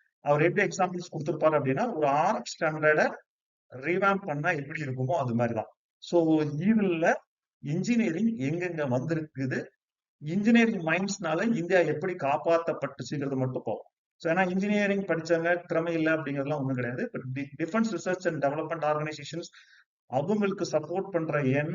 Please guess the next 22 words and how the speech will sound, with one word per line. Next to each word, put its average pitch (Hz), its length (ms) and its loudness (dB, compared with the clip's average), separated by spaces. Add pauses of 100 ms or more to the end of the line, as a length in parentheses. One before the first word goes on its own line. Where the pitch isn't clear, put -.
number 160 280 0
of 165 140 2
startups, 143 640 -4 (380)
then 139 260 0
companies 160 500 -4 (180)
எல்லாமே 147 460 0
engineering, 139 460 -8
maximum 170 540 -2
with 165 160 -8
engineering 131 420 0
graduates 110 420 -6
தான். - 180 -8 (180)
அவங்க 131 320 -2
தான் 151 160 -2
அது 147 100 -8
பண்ணிட்டு 127 280 0
இருக்காங்க. 107 280 -6 (540)
So, 190 120 2 (280)
இந்த 208 320 2
ஒரு 175 240 4
ரெட்ரோஃபிட்டட் 202 640 0
பாத்தீங்கன்னா, 156 360 0